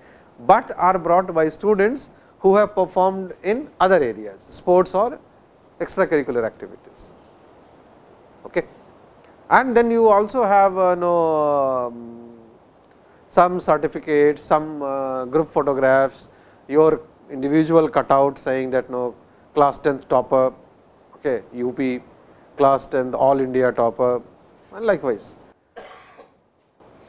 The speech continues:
Now, compensation would, in that situation would be, say somebody, for example, you are a good student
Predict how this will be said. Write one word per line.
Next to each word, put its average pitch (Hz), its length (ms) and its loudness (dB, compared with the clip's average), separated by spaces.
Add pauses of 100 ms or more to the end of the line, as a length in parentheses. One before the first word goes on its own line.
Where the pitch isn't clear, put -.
(260)
Now, 233 160 4
compensation 247 840 0
would, 233 140 2
in 196 200 -2
that 214 180 2
situation 196 520 -2
would 156 200 -2
be, 180 100 -2
say 233 160 0
somebody, 226 500 2
for 214 180 -2
example, 202 500 -2 (240)
you 240 260 0
are 202 340 2
a 180 60 2
good 214 180 0
student 156 460 -4